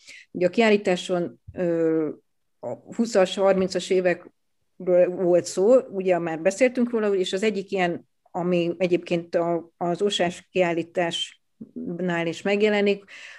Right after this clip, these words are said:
ö, ez a, a, tehát a negritud, meg a, meg a, meg a húsz-, tehát ahogy a Radnóti Miklós is kapcsolódott ehhez a gyarmatügyi kiállításhoz, meg a, az egész negritud, ö, mozgalomhoz,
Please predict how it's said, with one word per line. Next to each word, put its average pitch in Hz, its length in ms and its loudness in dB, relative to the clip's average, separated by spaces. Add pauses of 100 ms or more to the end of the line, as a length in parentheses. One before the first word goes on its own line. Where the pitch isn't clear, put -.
(160)
ö, 165 420 4 (100)
ez 165 280 0
a, 170 120 4 (320)
a, 160 500 -4 (760)
tehát 175 160 -2
a 190 80 0
negritud, 226 640 2
meg 175 160 0
a, 147 200 -2
meg 175 220 0
a, 170 420 2
meg 185 140 -2
a 175 60 2
húsz-, 214 240 -2
tehát 185 160 2
ahogy 185 280 2
a 190 180 6
Radnóti 185 420 2
Miklós 175 540 -2 (480)
is 196 140 -6
kapcsolódott 170 680 2
ehhez 170 200 2
a 165 60 2
gyarmatügyi 190 520 0
kiállításhoz, 170 800 -2
meg 156 220 -6
a, 156 240 -2
az 170 160 -4
egész 170 260 0
negritud, 170 580 -4 (360)
ö, 160 400 2
mozgalomhoz, 240 920 4